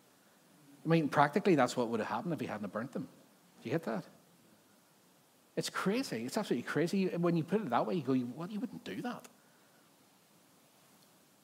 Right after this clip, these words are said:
It's about many other things. Leaving behind your failure, leaving behind your disappointment with God,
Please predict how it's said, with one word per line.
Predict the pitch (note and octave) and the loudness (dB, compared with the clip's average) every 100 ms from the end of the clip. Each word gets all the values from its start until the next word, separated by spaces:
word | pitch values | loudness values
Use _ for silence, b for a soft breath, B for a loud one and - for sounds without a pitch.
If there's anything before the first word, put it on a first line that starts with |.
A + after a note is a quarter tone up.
| _ _ _ _ _ - | _ _ _ _ _ -6
It's | - | 4
about | F#3 | 6
many | E3+ G3+ B2+ | 8 8 6
other | C3+ | 4
things. | E3 G#3 F3+ C3 - - - _ - B B B B | 0 -4 -4 -6 -10 -12 -18 _ -20 B B B B
Leaving | D#3 E3+ | 4 4
behind | D#3+ D3+ C3 | 6 4 2
your | A#2 | 0
failure, | - A2+ B2+ D3 - C3 - - - - _ B B B - | 0 0 0 0 -4 -6 -18 -20 -20 -20 _ B B B 4
leaving | D#3+ | 6
behind | D3+ C#3 | 6 4
your | B2 | 4
disappointment | B2 - - - B2 A#2+ | 0 -2 -4 -2 -2 -2
with | A2+ - | -6 -4
God, | A2 A2+ C#3+ | -4 -2 -4